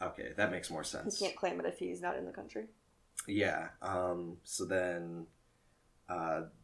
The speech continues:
Speaker 1: Locke, we cut back and Locke is cleaning his wound on his forehead, and Saeed comes over and goes, "Huh, another war wound." <laughs>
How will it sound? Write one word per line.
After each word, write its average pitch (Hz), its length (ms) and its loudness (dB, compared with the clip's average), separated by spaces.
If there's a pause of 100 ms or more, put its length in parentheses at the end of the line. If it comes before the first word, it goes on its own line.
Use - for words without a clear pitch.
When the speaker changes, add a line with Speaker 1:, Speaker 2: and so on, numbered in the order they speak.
Speaker 1:
Locke, 101 320 6 (160)
we 101 120 0
cut 101 160 0
back 101 220 6
and 90 120 0
Locke 90 200 2
is 82 100 -2
cleaning 92 720 -2
his 87 240 -2
wound 117 320 4
on 104 100 8
his 95 140 2
forehead, 101 680 2 (480)
and 90 560 0
Saeed 92 340 4
comes 90 200 -2
over 90 220 4
and 87 100 0
goes, 87 300 2
"Huh, 110 180 2 (100)
another 98 300 0
war 110 220 4
wound." 90 360 0 (300)
<laughs> - 880 -2